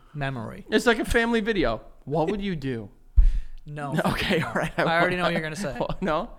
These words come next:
Speaker 2: Not going
Speaker 1: Because it, it's funny because we were just watching our home videos the other day.
Speaker 2: Oh, and, like,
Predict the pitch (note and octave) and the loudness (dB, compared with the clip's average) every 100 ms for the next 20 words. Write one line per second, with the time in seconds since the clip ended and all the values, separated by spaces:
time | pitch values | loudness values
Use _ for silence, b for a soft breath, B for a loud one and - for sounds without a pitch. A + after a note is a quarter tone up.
0 | - C#3 C#3+ D#3+ G#3+ G3 G3+ G#3+ F#3 - | -4 -4 0 2 4 2 2 0 -2 0
1 | A3+ F#3 E3+ D#3+ C#3+ D3+ C#3 C3 - D#3+ | 0 0 -2 -4 -6 -12 -14 -16 -8 -2
2 | E3+ E3 C3+ D3+ D#3+ D#3 D3+ D3+ D3 C#3 | 0 0 0 -2 -2 0 0 0 -4 -6
3 | C3 B2+ C#3 C3 C3+ C3 B2+ B2 C#3 B2+ | -6 -6 -8 -6 -6 -4 -4 -6 -6 -6
4 | A#2+ A#2 B2 A2 G#2 - D3+ C3+ B2+ C3+ | -6 -6 -6 -6 -2 4 8 8 6 2
5 | B2 A2+ | -2 -4